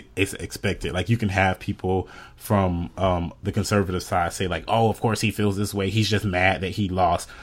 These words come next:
But to have somebody from their own party say, "This is a problem, and I don't like this,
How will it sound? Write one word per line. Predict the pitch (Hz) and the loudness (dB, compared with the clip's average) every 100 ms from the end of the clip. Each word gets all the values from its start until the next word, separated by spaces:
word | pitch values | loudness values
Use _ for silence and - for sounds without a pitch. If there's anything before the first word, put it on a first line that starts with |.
| - | -6
But | 98 | -2
to | 98 | 6
have | 110 110 | 8 8
somebody | - 107 101 90 | 6 6 6 4
from | - 92 | 0 0
their | 87 | 0
own | - 101 92 | 2 2 2
party | 101 92 87 | 0 0 0
say, | 87 | 0
"This | 117 202 | 2 2
is | 95 | 2
a | |
problem, | - 85 78 - 60 - - - - - | 0 0 0 -2 -10 -14 -18 -20 -20 -12
and | - 104 | 2 6
I | |
don't | 107 95 | 8 6
like | 85 - | 2 -2
this, | - - | -8 -10